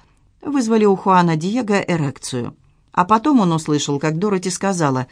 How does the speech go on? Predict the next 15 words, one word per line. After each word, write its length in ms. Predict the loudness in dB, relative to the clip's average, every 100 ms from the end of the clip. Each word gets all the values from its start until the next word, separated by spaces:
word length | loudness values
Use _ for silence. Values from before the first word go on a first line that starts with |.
| _ _ -2
«Ты 100 | 0
шутишь, 440 | 2 2 0 -2
да? 240 | -2 -4 -6 _ _ _ _
С 100 | -4
каких 320 | 0 2 2 2
это 160 | 0
пор 280 | -2 0 0
тебя 260 | 0 0 0
ждут 300 | 0 -2 0
в 60 |
Маниле?» 520 | 2 4 4 2 -4 -10 _ _ _ _ _ -8
«О, — 800 | -2 0 2 2 2 2 0 -6 _ _
подумал 440 | -2 0 4 2 2
Хуан 280 | 4 2 4
Диего, — 460 | 2 0 -2 -8